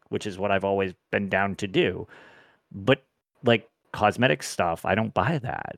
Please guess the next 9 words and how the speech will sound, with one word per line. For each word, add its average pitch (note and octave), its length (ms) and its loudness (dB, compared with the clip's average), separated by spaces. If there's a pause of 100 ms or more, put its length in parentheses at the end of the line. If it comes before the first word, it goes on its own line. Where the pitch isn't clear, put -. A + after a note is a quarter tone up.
(120)
But, - 180 -2
like, F#2+ 380 -2 (1200)
if, G2+ 160 0 (100)
if A2 160 -2
I F#2 100 2
wanna, F2+ 280 0 (500)
I - 60 -4
don't F#2 80 -2
know, E2 220 -2